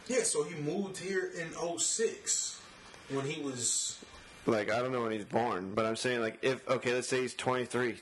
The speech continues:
Speaker 2: That'd be, he moved here at ten. Like, to
Speaker 1: Yeah.
Speaker 2: lose an accent, you, he would definitely have a British accent.
Speaker 1: No, he wouldn't, bro. I had a southern accent when I first moved to New York.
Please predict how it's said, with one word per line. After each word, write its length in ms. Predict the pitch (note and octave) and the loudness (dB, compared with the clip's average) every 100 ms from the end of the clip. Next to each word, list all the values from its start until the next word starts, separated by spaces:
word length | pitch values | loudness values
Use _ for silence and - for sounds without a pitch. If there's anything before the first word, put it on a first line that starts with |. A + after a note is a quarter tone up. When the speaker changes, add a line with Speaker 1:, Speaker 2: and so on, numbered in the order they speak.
| - | -2
Speaker 2:
That'd 200 | - A2+ | 2 2
be, 160 | C3+ C3 | 2 0
he 260 | - A2+ A#2 | -2 0 2
moved 240 | A#2+ A2+ | 2 2
here 120 | A#2+ | 0
at 100 | A2+ | 0
ten. 320 | A#2+ B2 F#2 - - - - - | 2 0 0 -8 -12 -12 -12 0
Like, 300 | G#2 G2 G2+ - - - - - - | 2 2 0 -6 -20 -18 -16 -12 0
to 120 | B2 | 2
Speaker 1:
Yeah. 60 | B2 | 2
Speaker 2:
lose 200 | C#3+ C#3+ | 2 2
an 80 | B2+ | 0
accent, 560 | A#2+ C3 - A2+ G2 - - - - - - | 0 0 0 0 0 -4 -14 -20 -20 -6 2
you, 180 | D3+ F3 | 4 4
he 140 | E3 | 2
would 120 | G3 | 2
definitely 320 | F3+ E3 D#3+ | 0 2 2
have 100 | E3+ | 2
a 60 | D3+ | 2
British 260 | C#3+ D#3 D3+ | 2 2 2
accent. 420 | C#3+ B2+ B2 - | 2 0 0 0
Speaker 1:
No, 200 | A#3 - | 0 0
he 100 | - | 0
wouldn't, 380 | - - - - | -2 -2 -6 -4
bro. 200 | C3+ D#3 | 2 2
I 80 | F#3+ | 2
had 160 | G3 - | -2 2
a 60 | |
southern 380 | - D3 E3+ C3 | 2 2 0 -2
accent 340 | B2 A2 C3 A#2+ | 0 0 0 -2
when 80 | |
I 60 | A#2+ | -4
first 300 | A#2 C3+ - | 0 0 2
moved 180 | C#3+ - | -2 -2
to 80 | B2+ | -4
New 100 | B2 | -4
York. 420 | A2+ B2+ A#2 - | 2 2 2 -2